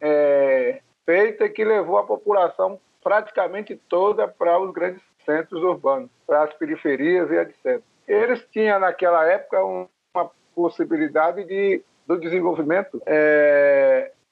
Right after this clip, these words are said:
do capitalismo via essa questão das construções de grandes fábricas,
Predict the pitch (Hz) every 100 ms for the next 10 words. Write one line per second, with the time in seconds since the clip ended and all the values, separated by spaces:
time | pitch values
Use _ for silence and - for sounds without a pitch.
0 | - 165 185 185 185 190 160 165 208 202
1 | 214 220 226 226 - _ 135 185 208 220
2 | 208 196 180 160 - 151 160 170 180 170
3 | 156 180 180 175 - 175 151 - 170 151
4 | 147 165 170 - - 156 170 - 139 135